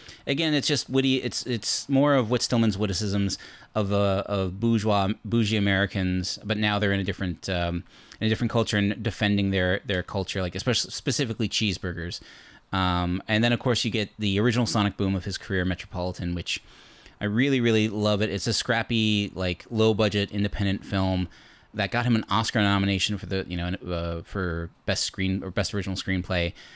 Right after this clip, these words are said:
and it just looks into the, the world of cotillions and, um, and high society from a, a poor person whose family used to be rich and now they're not rich anymore. So now he has to still try and,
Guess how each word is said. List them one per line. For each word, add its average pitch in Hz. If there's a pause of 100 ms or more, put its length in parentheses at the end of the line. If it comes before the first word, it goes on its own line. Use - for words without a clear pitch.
(200)
and 113
it 110
just -
looks 117
into 113
the, 101
the 98
world 95
of 92
cotillions 98 (120)
and, 90
um, 82 (920)
and 117
high 117
society 117
from 113
a, 113 (340)
a 113
poor 139
person 135
whose 123
family 127
used 120
to 139
be 120
rich 131
and 123
now 120
they're 123
not 127
rich 135
anymore. 90
So 95
now 95
he 101
has 98
to -
still 101
try 98
and, 92